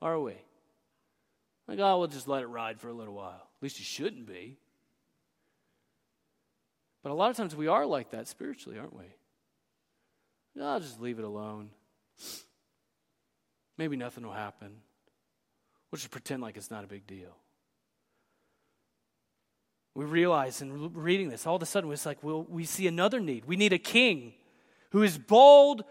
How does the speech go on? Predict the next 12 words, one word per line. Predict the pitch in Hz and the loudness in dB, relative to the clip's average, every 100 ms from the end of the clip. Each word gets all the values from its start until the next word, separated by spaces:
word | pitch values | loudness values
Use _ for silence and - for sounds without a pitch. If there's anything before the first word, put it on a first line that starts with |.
| - | -8
with | 190 220 | 0 2
the | 220 | 2
truth. | - - 285 285 175 - - - _ _ _ _ _ _ _ _ _ _ _ _ _ _ _ _ _ _ _ _ | 0 2 4 4 2 -4 -20 -20 _ _ _ _ _ _ _ _ _ _ _ _ _ _ _ _ _ _ _ _
And | 202 247 | 2 6
what | 269 | 10
ultimately | 285 311 302 285 240 | 10 8 4 6 8
happens | 240 302 262 180 | 8 8 4 0
is | 185 | 0
that | 214 196 - - | 4 4 2 0
this | 220 | 0
sort | - 247 | 2 2
of | 190 | 2